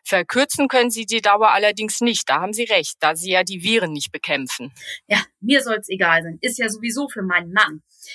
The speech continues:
Speaker 2: Wenn der das benutzen will, auch wenn das doch nur so einen platonischen Effekt hat. So, ich brauche jetzt aber noch eine große Tube Cortisonsalbe.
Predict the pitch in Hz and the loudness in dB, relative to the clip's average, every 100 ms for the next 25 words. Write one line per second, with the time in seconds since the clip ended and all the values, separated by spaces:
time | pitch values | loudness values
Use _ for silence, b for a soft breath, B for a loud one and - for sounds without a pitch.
0 | B - 233 240 233 214 226 214 208 - | B -4 2 4 2 -2 -6 -8 -8 -10
1 | 185 175 285 262 - _ _ _ _ 226 | -8 -2 -2 -2 -10 _ _ _ _ 2
2 | 226 220 214 180 - 214 214 202 196 196 | 2 0 -2 -4 -4 -6 -4 -8 -8 -6
3 | 190 - 269 226 185 190 170 - 160 - | -4 -4 -6 -6 -6 -10 -12 -6 -6 -6
4 | - 165 _ B B - 523 - _ 320 | -16 -18 _ B B -6 -4 -4 _ 0
5 | 320 285 302 311 285 269 269 262 254 254 | 0 2 2 2 0 0 2 0 -4 -8
6 | 277 349 381 - 320 302 302 285 269 233 | -4 -2 -4 -4 -2 -2 -2 -2 -2 2
7 | 285 277 202 170 165 147 | 4 4 4 4 4 -2